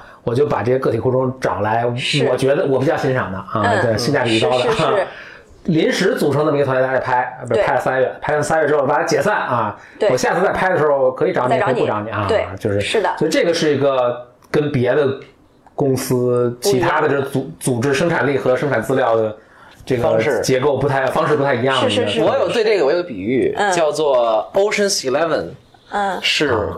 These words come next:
Speaker 1: 啊。
Speaker 3: <laughs> 你，你，大家如果看过这个剧的话，叫《十一罗汉》嘛，
Speaker 2: 嗯。
Speaker 3: 就是好莱坞有一个经典的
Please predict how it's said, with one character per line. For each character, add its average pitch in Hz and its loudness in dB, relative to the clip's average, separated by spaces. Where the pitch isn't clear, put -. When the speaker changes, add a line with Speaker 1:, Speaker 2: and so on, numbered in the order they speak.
Speaker 1:
啊。 165 0
Speaker 3:
<laughs> 160 2
你， 156 0
你， 190 0
大 214 2
家 214 -2
如 208 0
果 - 0
看 208 0
过 196 2
这 190 2
个 202 2
剧 214 -2
的 170 2
话， 156 0
叫 147 2
《十 - -4
一 214 2
罗 180 0
汉》 214 -2
嘛， 87 -8
Speaker 2:
嗯。 202 0
Speaker 3:
就 190 2
是 170 -2
好 165 0
莱 202 2
坞 269 0
有 156 2
一 - 2
个 156 0
经 226 -2
典 160 2
的 101 -4